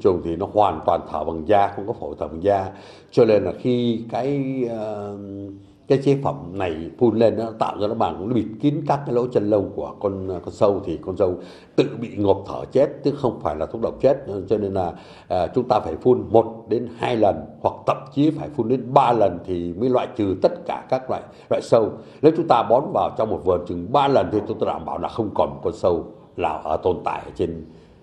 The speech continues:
trên, trên, trên số vườn đó là do ngộp thở chết hoàn toàn. Đặc biệt là không độc tố, nhất là chúng ta trồng cho rau sau để mà, mà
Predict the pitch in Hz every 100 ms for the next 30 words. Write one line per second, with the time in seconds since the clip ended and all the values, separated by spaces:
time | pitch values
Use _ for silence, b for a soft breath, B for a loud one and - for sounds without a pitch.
0 | B _ - 85 92 80 - 85 71 101
1 | 85 71 78 92 82 76 76 95 90 90
2 | - 78 - 69 - 107 - 80 78 78
3 | - B B B B 117 - 117 113 95
4 | 95 - 110 107 - - 110 127 147 165
5 | - 113 107 - 90 87 107 101 101 -
6 | 104 104 101 104 90 80 85 80 82 82
7 | 78